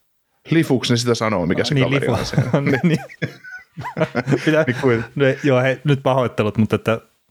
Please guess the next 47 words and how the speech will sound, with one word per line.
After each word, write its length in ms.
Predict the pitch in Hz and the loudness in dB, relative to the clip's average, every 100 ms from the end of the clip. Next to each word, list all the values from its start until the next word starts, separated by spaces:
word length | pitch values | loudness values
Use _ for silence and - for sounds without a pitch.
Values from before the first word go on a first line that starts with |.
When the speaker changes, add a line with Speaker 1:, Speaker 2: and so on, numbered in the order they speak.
| _ _ | _ _
Speaker 2:
joo, 280 | 120 113 104 - _ _ _ 208 123 | -2 0 0 -6 _ _ _ -20 -12
siis 280 | 117 113 - - | -4 -4 -4 -10
Sporttimasterissa 920 | - 113 - 127 107 - 104 - - | -4 -4 0 0 0 -2 -4 -2 0
oltiin 320 | 92 104 104 | 0 -2 -4
kuitenkin, 460 | 113 117 117 120 | -4 -6 -4 -4
että 320 | 127 - - 120 | -6 -10 -6 -4
Speaker 1:
Joo. 200 | - - 131 131 | -4 -4 0 2
Speaker 2:
se, 60 | |
että 160 | 143 143 | 2 0
ketään 280 | 151 147 139 | -2 -2 -2
meitä 220 | 120 110 | -2 -2
on 80 | 107 | -2
haastattelut, 480 | 98 113 - 110 | -2 -2 0 0
niin 120 | 104 107 | 2 2
ei 60 | |
meillä 140 | 107 110 | 2 2
ole 40 | |
siitä 240 | - 107 | 0 -2
ihan 200 | 107 110 | -2 -4
perillä. 280 | 120 110 117 | -2 -2 0
Speaker 1:
Ei, 200 | 120 117 110 | 0 0 0
ei, 400 | 107 101 - 85 - | -2 -4 -6 -6 -4
mutta 220 | 120 160 | -2 0
oli 160 | 190 147 | 2 2
ihan 140 | 120 | 2
mukava 260 | 113 92 67 | 2 0 -2
juttu 200 | - - | -2 -4
tuokin, 320 | 87 - 67 | -4 0 0
ei 100 | 62 | 0
siinä, 220 | - - - | 0 -6 -4
ei 120 | - | -4
siinä 220 | - - | -2 -2
mitään. 260 | - - - - - - - - | -2 -6 -10 -12 -10 -8 -10 -6
Niin 60 | - | -2
käykää 240 | 143 127 | 0 0
kuuntelemassa 540 | 123 117 110 92 107 - | 2 2 2 -2 -4 -2
se 80 | |
jakso, 200 | 107 - | -2 0
ottakaa, 420 | - - 104 95 - | -2 -2 -2 -2 -2
ottakaa 320 | - 120 90 | -6 -4 -2
heidänkin 340 | 113 95 - | 0 -2 -4
podcastin 400 | 123 101 - - - | -4 -4 -4 -8 -4
tilaukseen, 500 | 85 57 - - - | -2 -2 -2 -4 -4
että 220 | - - - | -6 -16 -6
ihan 280 | 117 113 - - | -4 -2 -4 -2
monipuolista 560 | 120 117 101 95 - 92 | -2 0 0 0 -2 -2
urheiluasiaa 760 | - - - - - - | -2 -4 -6 -4 -4 -6